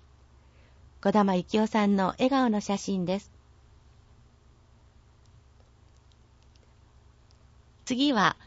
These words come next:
裸の島です。俳優、音羽信子さんが、編み笠をかぶって船を漕いでいる映画ポスターの写真。佐木港付近の街並みと、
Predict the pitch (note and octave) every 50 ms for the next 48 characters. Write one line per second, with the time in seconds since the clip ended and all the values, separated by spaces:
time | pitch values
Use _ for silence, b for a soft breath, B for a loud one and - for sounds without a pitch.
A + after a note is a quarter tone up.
0 | b b - - - - G#3+ C#4 D4+ - - D4+ C#4+ C#4+ C#4 - - - F#3+ G3+
1 | G3 D#3 C#3+ F#3 - - - _ - - _ - _ - _ _ - - - _
2 | - - _ - _ _ - - - _ - - - - - - F3 G3+ A3 A3+
3 | A#3+ A#3+ A#3+ A#3 A3+ A3+ A3 G#3+ - - _ _ _ - G#3+ - - C4+ C#4 C#4
4 | C#4 C#4+ C#4+ B3+ B3 - G3+ G3 - F#3 E3+ E3 E3 D#3+ D3+ D3 D3 _ _ _
5 | _ _ _ _ _ - - - - G#3+ A3+ A3+ A3+ A3 - A3 G3 G3 - -
6 | G3 F3+ G3 G3+ - - - F3+ E3+ - - _ - - - C4 D4 C#4 B3 A3+
7 | - B3+ B3 A#3+ A3+ G#3+ A3 G#3 G3 F#3 F#3+ - - A3 A#3 B3 C4 B3 - C4
8 | C4 - - - F#3 E3 C#3 C3+ C3+ - C#3+ C#3 - - D3+ C#3 - - - -
9 | - - - - - _ - - - _ - - - b b b b b b b
10 | b b b b b - - _ - _ _ _ _ - - - A#3+ A#3 C4+ C#4
11 | - - A3+ G#3 F#3+ - - - A3 A3 G#3+ G3+ F#3+ F3 E3+ F3 - - - F#3+
12 | F#3+ F3+ F3 F3 E3 _ - D#3 D#3 D#3+